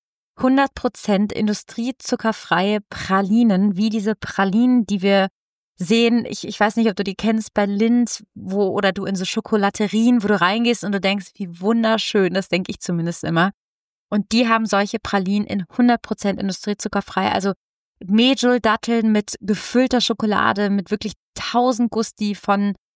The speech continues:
ah, die haben alles. Die haben auch eine, wo ich dachte, das würde mich null interessieren, aber es ist so unfassbar.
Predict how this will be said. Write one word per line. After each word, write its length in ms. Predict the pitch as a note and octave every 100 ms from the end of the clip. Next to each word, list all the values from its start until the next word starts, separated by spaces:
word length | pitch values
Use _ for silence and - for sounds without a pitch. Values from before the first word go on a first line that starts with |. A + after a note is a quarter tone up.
| _ _ _
ah, 200 | - G3+
die 160 | - A3
haben 100 | G#3+
alles. 300 | - G#3+ G3+
Die 120 | A#3
haben 120 | A3+
auch 80 | A3+
eine, 360 | - G#3 C4 A3+
wo 40 |
ich 100 | A#3
dachte, 240 | A3+ G#3
das 160 | G3 G3
würde 160 | G3+ G#3
mich 200 | G#3 -
null 280 | G#3 A3 B3+
interessieren, 640 | A3 - A3+ - G3 G3+
aber 100 | G3
es 100 | F3+
ist 160 | F3+ -
so 100 | F#3
unfassbar. 840 | G3 F3 - - - - E3